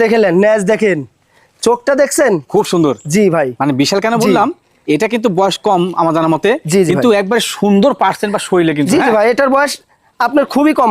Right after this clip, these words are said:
Speaker 1: ভাই। এটার বয়স কোলে বিশ্বাসই করবে না, এটা সাড়ে ছয় মাস বয়স।
Speaker 2: সাড়ে ছয় মাস বয়সী?
Speaker 1: জি, জি, কেবল বাচ্চা ভাই।
Speaker 2: মাশাআল্লাহ।
Speaker 1: জি।
Speaker 2: পালার মতো বা খামার সেট আপ জিনিস
Speaker 1: জি,
Speaker 2: কিন্তু,
Speaker 1: জি,
Speaker 2: হ্যাঁ?
Speaker 1: এটা আনকমন একটা জিনিস হবে ভাই।
Speaker 2: ভাই, এর বডি ওয়েটটা আমার কেমন হতে পারে
Speaker 1: ভাই,
Speaker 2: বাচ্চাটা?
Speaker 1: বডি ওয়েট কত? পঁয়ত্রিশ থেকে ছত্রিশ কেজি।
Speaker 2: এমনই হবে।
Speaker 1: জি, জি ভাই,
Speaker 2: হেভি
Speaker 1: বাচ্চা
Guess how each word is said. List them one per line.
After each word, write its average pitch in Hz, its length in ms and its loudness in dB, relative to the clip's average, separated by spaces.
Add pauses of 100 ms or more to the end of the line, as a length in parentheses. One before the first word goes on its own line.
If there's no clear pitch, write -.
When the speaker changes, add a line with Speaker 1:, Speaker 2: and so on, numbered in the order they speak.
Speaker 1:
ভাই। 180 160 2
এটার 240 240 0
বয়স 262 200 2 (140)
কোলে 247 180 2 (120)
বিশ্বাসই 254 380 -2
করবে 220 180 2
না, 214 100 2
এটা 226 180 -2
সাড়ে 220 200 0
ছয় 226 160 0
মাস 175 180 0
বয়স। 131 140 -6 (100)
Speaker 2:
সাড়ে - 180 0
ছয় 285 80 2
মাস 285 100 2
বয়সী? 277 200 2 (100)
Speaker 1:
জি, 208 80 2 (120)
জি, 170 60 2 (120)
কেবল 240 220 2 (100)
বাচ্চা 208 320 0
ভাই। 170 120 0
Speaker 2:
মাশাআল্লাহ। 120 360 0 (200)
Speaker 1:
জি। 175 100 2 (280)
Speaker 2:
পালার 139 360 0
মতো 147 200 -4
বা 156 60 -2 (100)
খামার 147 240 -2
সেট 139 120 -2
আপ 131 60 -4 (200)
জিনিস 127 140 0
Speaker 1:
জি, 240 80 2
Speaker 2:
কিন্তু, 240 120 2
Speaker 1:
জি, - 60 2
Speaker 2:
হ্যাঁ? 196 140 0
Speaker 1:
এটা 262 160 2
আনকমন 262 420 0
একটা 269 200 -2
জিনিস 226 220 0
হবে 185 200 2
ভাই। 147 100 -2 (220)
Speaker 2:
ভাই, 190 180 0
এর 220 120 2
বডি 220 160 0
ওয়েটটা 262 240 0
আমার 254 200 0
কেমন 247 140 2
হতে 233 120 -2
পারে 233 100 0
Speaker 1:
ভাই, 185 80 -10
Speaker 2:
বাচ্চাটা? 190 280 0 (100)
Speaker 1:
বডি 269 220 2
ওয়েট 311 220 0
কত? 254 120 0 (120)
পঁয়ত্রিশ 269 360 0
থেকে 294 200 2
ছত্রিশ 254 380 0
কেজি। 262 200 2 (180)
Speaker 2:
এমনই 185 260 2
হবে। 127 200 0
Speaker 1:
জি, 226 60 2 (100)
জি 170 100 2
ভাই, 185 100 0
Speaker 2:
হেভি 180 120 2
Speaker 1:
বাচ্চা 202 260 0